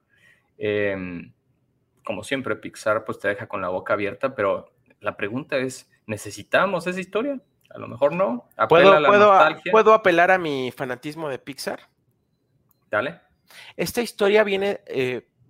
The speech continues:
Speaker 2: cocinándose desde, desde antes de Ratatouille. A ver, cuando Pixar se dio cuenta de la capacidad que tenía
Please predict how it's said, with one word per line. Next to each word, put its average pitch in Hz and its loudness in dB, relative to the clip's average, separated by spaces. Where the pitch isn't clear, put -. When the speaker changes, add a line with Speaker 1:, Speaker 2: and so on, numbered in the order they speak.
Speaker 2:
cocinándose 147 -4
desde, 120 -6
desde 120 -4
antes 165 4
de 131 0
Ratatouille. 120 -2
A 135 4
ver, 151 4
cuando 170 2
Pixar 330 4
se 226 4
dio 214 6
cuenta 185 4
de 160 6
la 127 4
capacidad 131 0
que - -2
tenía 127 -2